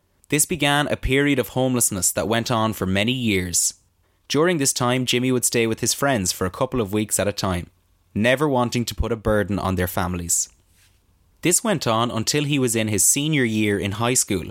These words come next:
when he and future N F L wide receiver Jordan Leslie began to strike up a strong friendship. Leslie's mother and stepfather were reluctant at first,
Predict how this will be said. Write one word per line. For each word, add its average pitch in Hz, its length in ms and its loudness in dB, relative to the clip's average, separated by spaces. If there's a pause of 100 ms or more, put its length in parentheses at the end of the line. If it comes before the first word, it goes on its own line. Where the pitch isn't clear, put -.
when 107 200 -2
he 127 520 -4
and 110 160 -4
future 160 460 0
N 127 160 0
F - 140 -4
L 113 180 2
wide 107 300 0
receiver 98 480 0
Jordan 123 500 0
Leslie 123 600 0
began 120 320 0
to - 100 -2
strike 135 380 0
up 104 120 0
a - 60 -2
strong 95 380 0
friendship. 120 580 -2 (1000)
Leslie's 151 480 2
mother 131 320 2
and 110 160 -2
stepfather 123 760 0
were 117 220 0
reluctant 131 440 0
at 104 120 -6
first, - 500 0